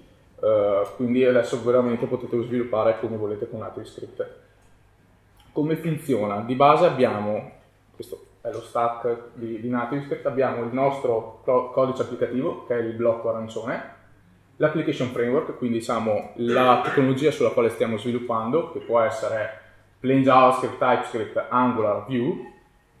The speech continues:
tutta la parte dei core modules di NativeScript che permettono di fare la parte di, eh, interfacce, layout e quant'altro,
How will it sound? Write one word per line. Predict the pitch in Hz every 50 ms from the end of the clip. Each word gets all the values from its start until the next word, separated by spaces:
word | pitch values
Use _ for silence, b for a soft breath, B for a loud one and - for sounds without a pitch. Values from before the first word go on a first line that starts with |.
| _ _ _ _
tutta | - 202 190 190
la | - -
parte | - 139 127 123 - 123
dei | 113 113 110 110 -
core | - 135 123 127 127
modules | 123 123 123 120 120 120 113 113 - - 113
di | 104 120 127
NativeScript | 123 110 104 - 135 139 143 - - - - - 139
che | - 110
permettono | - - 123 120 123 123 127 127 123 123 110 107
di | 104 104
fare | - - - 110 110 104 101 101
la | 98 101
parte | 101 - 110 110 110 107 - - 107 101 104
di, | 120 117 117 113 110 - - -
eh, | 101 104 101 101 104 101 101 101 98 98 98 98 107
interfacce, | 110 107 110 120 - - - - 117 113 104 - - - 120 107
layout | 104 107 107 107 110 107 107 104 -
e | -
quant'altro, | - 139 143 143 151 151 151 151 156 - 175 196 220 - - - - -